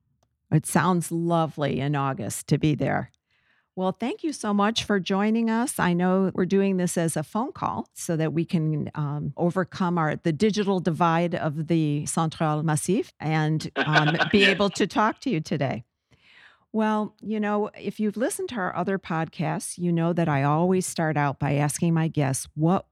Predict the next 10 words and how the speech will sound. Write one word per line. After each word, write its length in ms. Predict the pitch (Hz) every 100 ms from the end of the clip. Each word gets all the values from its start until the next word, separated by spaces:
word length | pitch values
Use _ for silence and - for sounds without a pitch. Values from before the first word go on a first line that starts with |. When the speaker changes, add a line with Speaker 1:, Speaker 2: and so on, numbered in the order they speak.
| _
Speaker 1:
was 360 | 147 160 156
it 140 | - -
that 140 | 147
inspired 680 | 151 143 - 151 139 143 143
them 320 | 139 - 147 - _ _
to 100 | -
follow 420 | 220 - 151 156 151
their 180 | 151
chosen 600 | 147 - 156 151 151 156
specialty? 800 | 139 - 143 135 - - - -